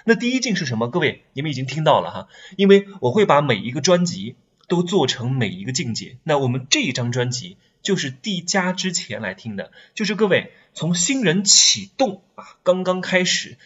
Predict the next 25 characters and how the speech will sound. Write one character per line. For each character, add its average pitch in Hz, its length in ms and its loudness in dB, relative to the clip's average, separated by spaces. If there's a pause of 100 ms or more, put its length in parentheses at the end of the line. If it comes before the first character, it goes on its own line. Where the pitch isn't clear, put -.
(140)
第 220 160 -2
一 247 80 -4
次 147 180 -4
经 123 180 -4
营 113 100 -6
会 123 140 -10
议 95 160 -14 (180)
啊， 101 140 -16
第 180 100 -8
一 196 80 0
次 196 100 -8
经 147 120 -6
营 135 60 -6
会 135 80 -6
议 - 20 -6
是 127 120 -6
什 101 120 -6
么？ 110 100 -8 (240)
就 185 100 0
是 175 100 0
你 135 80 0
的 120 120 -6
推 202 160 -4
荐 180 200 2
人， 110 300 -2